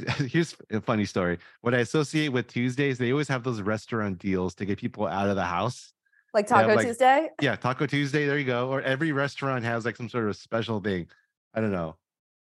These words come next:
Speaker 2: I
Speaker 1: I don't know
Speaker 2: just
Speaker 1: what that has to do with this, <laughs> but
Speaker 2: I just wonder what happened.
Speaker 1: Yeah.
Speaker 2: Maybe you and I should have looked into that, but,
Speaker 1: Yeah.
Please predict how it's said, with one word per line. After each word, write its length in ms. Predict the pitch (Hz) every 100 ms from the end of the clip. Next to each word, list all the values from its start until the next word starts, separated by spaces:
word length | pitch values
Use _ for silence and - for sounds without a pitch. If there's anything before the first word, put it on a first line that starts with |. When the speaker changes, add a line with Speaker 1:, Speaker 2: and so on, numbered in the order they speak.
| _
Speaker 2:
I 100 | -
Speaker 1:
I 40 | 127
don't 100 | 147
know 60 |
Speaker 2:
just 20 | 139
Speaker 1:
what 100 | 135
that 120 | 127
has 140 | 120 -
to 100 | 107
do 120 | 98
with 100 | 87
this, 180 | 82 -
<laughs> 600 | - - - _ 269 -
but 120 | 156
Speaker 2:
I 80 | 226
just 160 | 233 254
wonder 240 | 254 269
what 140 | 254 233
happened. 580 | 214 220 196 156 175
Speaker 1:
Yeah. 160 | 190 -
Speaker 2:
Maybe 260 | 214 220 262
you 100 | 254
and 100 | 240
I 80 |
should 160 | 233 240
have 160 | 214 196
looked 260 | 208 208
into 280 | 190 208 196
that, 320 | 170 147 143
but, 320 | 175 151 151 -
Speaker 1:
Yeah. 160 | 87